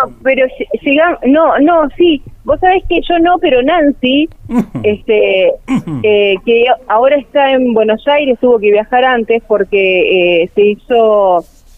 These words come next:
Speaker 1: Eh, la Cámara de Diputados estuvo en, en Buenos Aires,
Speaker 2: Está
Speaker 1: en
Speaker 2: el par-,
Speaker 1: Capital.
Speaker 2: el Parlamento Patagónico empezó hoy, sí.
Speaker 1: Parlamento Pat-,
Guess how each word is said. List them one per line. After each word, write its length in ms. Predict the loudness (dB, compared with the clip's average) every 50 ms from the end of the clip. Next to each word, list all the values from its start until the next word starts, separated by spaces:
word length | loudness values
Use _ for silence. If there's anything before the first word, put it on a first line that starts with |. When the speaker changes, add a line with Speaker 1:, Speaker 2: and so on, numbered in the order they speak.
| -20 -20 -10 -2 0
Speaker 1:
Eh, 280 | 0 2 2 2 2 2
la 140 | 2 0 0
Cámara 220 | 0 0 0 0 0
de 60 | 0
Diputados 600 | -2 -2 0 0 2 2 4 2 2 0 -4 -8 -4
estuvo 480 | -2 -2 -2 -2 -2 0 2 2 2 2
en, 180 | 0 -2 -2
en 840 | -2 -2 -2 -2 -2 -2 -2 -4 -4 -6 -4 -2 0 0 0 0 0
Buenos 320 | 0 0 0 0 0 0
Aires, 280 | 0 0 0 0 0 0
Speaker 2:
Está 140 | 0 0 -2
Speaker 1:
en 40 | 0
Speaker 2:
el 40 | 0
par-, 140 | 0 0 0
Speaker 1:
Capital. 200 | 0 0 0 -2
Speaker 2:
el 40 | -2
Parlamento 420 | -2 -2 -2 -2 -2 -2 -2 -2 -2
Patagónico 420 | -2 0 0 0 0 0 0 -2
empezó 300 | -2 -4 -4 -4 -2 -4
hoy, 120 | -4 -4
sí. 140 | -6 -6 -2
Speaker 1:
Parlamento 600 | -2 0 0 2 0 0 -2 -6 -8 -4 -4 -2 0
Pat-, 180 | 0 -2 -4